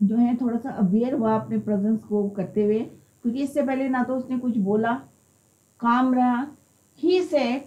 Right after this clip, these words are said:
"I want something in a cage।" और what he said, उसने क्या बोला पर्सिल को कि "I want something in a cage।" तो यहाँ पे बच्चों आपका जो title है, तो क्यों है title "I,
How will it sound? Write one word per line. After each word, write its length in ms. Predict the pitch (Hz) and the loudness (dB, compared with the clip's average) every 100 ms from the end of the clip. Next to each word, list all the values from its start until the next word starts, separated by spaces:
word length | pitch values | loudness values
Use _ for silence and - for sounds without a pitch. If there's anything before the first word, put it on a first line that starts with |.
| - | -2
"I 180 | 269 302 | 2 4
want 380 | 240 285 320 381 - 277 | 4 4 4 0 -4 0
something 360 | 269 294 302 | 2 2 -2
in 120 | 277 | 0
a 100 | 254 254 269 | -2 -2 -2
cage।" 240 | 226 165 - _ _ _ _ - | -2 -4 -10 _ _ _ _ 0
और 120 | 320 | 2
what 240 | 240 269 294 | 4 2 2
he 180 | 381 415 - | -2 -2 0
said, 180 | 294 190 - - _ _ - | 0 0 -6 -20 _ _ -14
उसने 200 | 254 294 | -4 -2
क्या 240 | 285 294 | 2 2
बोला 320 | 285 285 320 427 - _ _ _ 240 | 4 2 2 -2 -14 _ _ _ 0
पर्सिल 440 | 262 254 302 247 | 0 0 -4 -2
को 300 | 247 269 - 311 | -2 -2 -4 -12
कि 120 | - | -2
"I 140 | 277 302 | 2 4
want 520 | 240 233 240 254 269 339 | 4 2 4 4 4 2
something 600 | - - 269 269 330 311 | -10 -4 0 2 0 -2
in 160 | 277 | -2
a 80 | 277 | -2
cage।" 280 | 277 247 180 - - _ _ | -4 -4 -4 -8 -20 _ _
तो 60 | 226 | -2
यहाँ 260 | 254 285 | 0 0
पे 120 | 285 311 | 0 0
बच्चों 280 | 294 302 | 2 2
आपका 300 | 285 277 277 | 2 2 0
जो 460 | 269 269 262 233 - - | 0 -2 -4 -8 -10 -4
title 420 | 226 226 277 277 | 0 0 0 0
है, 220 | 254 269 359 - _ _ _ _ _ _ _ _ _ _ _ _ _ - _ _ _ _ _ _ | 0 -2 -8 -14 _ _ _ _ _ _ _ _ _ _ _ _ _ -20 _ _ _ _ _ _
तो 100 | 254 | 4
क्यों 340 | 254 285 330 | 6 6 6
है 140 | 320 320 | 6 8
title 300 | 294 294 302 | 6 8 8
"I, 320 | 294 277 | 8 6